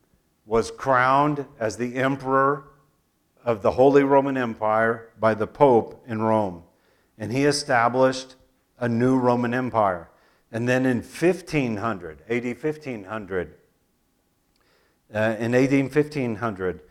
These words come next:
Ivan or Ivan the Third married the daughter or the granddaughter of the last Roman emperor in Constantinople, because the Roman Empire existed longer in the East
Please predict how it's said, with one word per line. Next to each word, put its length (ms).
Ivan 580
or 180
Ivan 460
the 100
Third 500
married 640
the 100
daughter 760
or 100
the 100
granddaughter 960
of 140
the 100
last 580
Roman 380
emperor 460
in 100
Constantinople, 1120
because 340
the 240
Roman 360
Empire 520
existed 480
longer 460
in 80
the 180
East 400